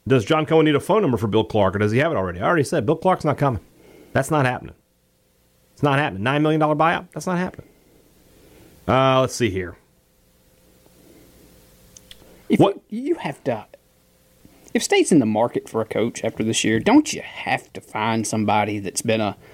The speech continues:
Speaker 2: and I don't mean a head coach at Fordham. I mean, like, a s-, a sitting head coach at a
Speaker 1: You have to
Speaker 2: Power
Speaker 1: try, but
Speaker 2: Five or Group of Five.
Speaker 1: who's the last head coach that State hired?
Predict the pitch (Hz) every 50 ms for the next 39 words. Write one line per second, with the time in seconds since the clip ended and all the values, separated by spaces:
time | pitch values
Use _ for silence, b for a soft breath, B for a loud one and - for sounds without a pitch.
0 | b b b b b - 135 135 160 196 185 180 190 180 143 107 120 135 123 -
1 | - 131 107 - - - - - - 104 - - - - - - 131 139 135 131
2 | 131 131 - - - - - - - - - 123 - - 202 202 165 143 143 135
3 | 123 - - 123 123 117 - 117 110 104 95 - _ b b b b b b b
4 | b b 120 110 - 95 - - - 135 151 156 139 107 107 131 127 127 127 117
5 | 117 107 104 120 120 127 - 135 - - 131 151 151 156 143 151 143 131 139 139
6 | 135 - 139 123 - - 127 117 - 107 98 - - 113 104 98 101 107 95 87
7 | -